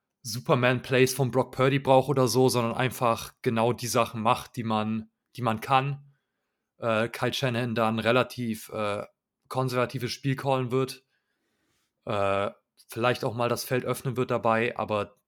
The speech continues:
dennoch denke ich, keine, keine großen, großen Dinge von Brock Purdy erwartet, irgendwie mit, äh, besonders auf tief gehen oder sonst was. Und ich denke, das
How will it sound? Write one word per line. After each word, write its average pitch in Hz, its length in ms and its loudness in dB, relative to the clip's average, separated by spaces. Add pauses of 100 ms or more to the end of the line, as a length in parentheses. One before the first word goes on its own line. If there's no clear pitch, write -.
dennoch 107 360 -2 (600)
denke 110 200 -6
ich, - 100 -12
keine, 104 400 -2
keine 110 320 -6
großen, 110 640 -6 (960)
großen 120 340 -4
Dinge 117 240 -2
von 110 200 -4
Brock 110 180 -2
Purdy 113 240 -2
erwartet, 110 440 0
irgendwie 110 440 -4
mit, 107 500 -8
äh, 98 220 -6 (1160)
besonders 120 440 0
auf - 140 -2
tief 147 240 -2
gehen 123 160 -2
oder 113 120 2
sonst 127 320 -2
was. 139 320 0 (1080)
Und 135 140 0
ich - 100 -2
denke, 135 260 2
das - 480 -2